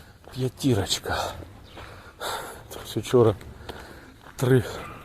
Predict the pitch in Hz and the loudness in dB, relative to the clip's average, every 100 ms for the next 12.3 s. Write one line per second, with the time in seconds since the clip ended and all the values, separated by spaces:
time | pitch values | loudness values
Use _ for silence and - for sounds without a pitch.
0 | - - - - - - - 120 117 123 | -20 -20 -20 -20 -20 -20 -12 -6 2 4
1 | 117 113 120 - - 135 139 170 147 - | 4 8 6 6 -2 6 8 8 4 -2
2 | - - - - - - - - 110 95 | -14 -14 -14 -16 -16 -18 -8 2 4 4
3 | 90 85 82 - - 101 - - - 107 | -2 -2 -2 -6 -4 -4 -4 -10 -2 2
4 | 123 117 101 - - - - - - 110 | 4 4 2 -4 -12 -10 -10 -12 -8 -4
5 | - 110 - 117 113 123 113 107 107 110 | -2 -2 0 2 6 8 8 8 6 4
6 | - 92 - - - - - - - - | 4 -4 -4 -8 -10 -10 -12 -12 -12 -12
7 | - - - - - 107 117 90 - - | -12 -12 -14 -14 -8 -2 0 0 -4 -8
8 | - - - - - - - - - - | -10 -10 -14 -16 -14 -16 -16 -16 -16 -16
9 | - - 123 117 117 - 113 123 117 123 | -8 0 4 4 4 4 4 6 6 6
10 | 117 113 117 117 113 127 117 - - - | 8 8 8 8 6 6 4 4 -2 6
11 | 147 113 104 110 107 110 107 104 104 110 | 8 8 8 8 8 8 6 2 0 0
12 | 127 127 117 | 2 4 2